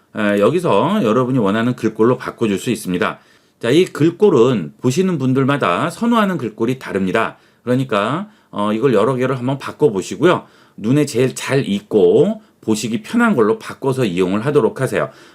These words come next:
보통은 그냥 기본 놓고 쓰시는데 이 기본보다 이런 바른 고딕이 더 눈에 잘 들어오신다는 분도 있고요. 어, 그 다음에 이 굵은 고딕이 더 잘 들어오신다는 분도 있습니다. 이 글꼴은, 어, 한번 바꿔서 이용을 해보시는 걸 권해요.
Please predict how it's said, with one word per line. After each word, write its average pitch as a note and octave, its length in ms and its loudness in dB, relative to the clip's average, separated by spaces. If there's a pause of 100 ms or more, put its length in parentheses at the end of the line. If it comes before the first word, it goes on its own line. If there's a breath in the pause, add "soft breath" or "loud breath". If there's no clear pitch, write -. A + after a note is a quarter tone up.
보통은 F3 420 0
그냥 D3 240 -2
기본 D3+ 360 0
놓고 C#3+ 240 -2
쓰시는데 C#3+ 720 0 (200 soft breath)
이 C#3+ 160 -6
기본보다 C#3+ 720 0
이런 A2 260 -4
바른 E3 380 -2
고딕이 C#3 360 -2
더 A2+ 140 -4
눈에 G#2 240 -2
잘 A#2 280 -4
들어오신다는 G#2+ 840 0
분도 F#2 260 -2
있고요. C3 460 0 (360 soft breath)
어, F2 180 -2
그 C3+ 100 -4
다음에 C#3+ 200 2
이 A#2 120 -2
굵은 D3+ 360 -2
고딕이 B2+ 320 0
더 A#2+ 120 -2
잘 G2+ 220 -6
들어오신다는 G2+ 640 -2
분도 F#2+ 220 -8
있습니다. E2+ 680 -4 (320 loud breath)
이 C#3 140 0
글꼴은, C#3+ 720 2 (100)
어, F2+ 180 -4
한번 D3 220 -2
바꿔서 D3+ 640 -2
이용을 G#2 340 0
해보시는 C3+ 380 -2
걸 E2 140 -2
권해요. E2+ 640 -2